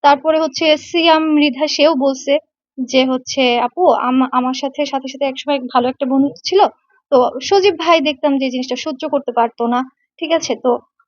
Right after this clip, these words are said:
আ-, আমা-, আমার ফোন নিয়ে সে চেক করতো," ঠিক আছে? তো এই যে বিষয়গুলো, এই বিষয়গুলো কিন্তু অবশ্যই সাথে সাথে ওর সম্পর্কের একটা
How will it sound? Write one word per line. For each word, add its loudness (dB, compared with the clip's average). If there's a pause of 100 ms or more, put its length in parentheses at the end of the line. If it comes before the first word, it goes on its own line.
(240)
আ-, 4
আমা-, 0
আমার 2
ফোন 0
নিয়ে 2
সে -4
চেক -8
করতো," -12 (1160)
ঠিক -2
আছে? -2 (460)
তো -2
এই 4
যে 4
বিষয়গুলো, 0 (320)
এই 0
বিষয়গুলো 0
কিন্তু 0
অবশ্যই 2 (340)
সাথে 2
সাথে -2
ওর 2
সম্পর্কের 0
একটা 0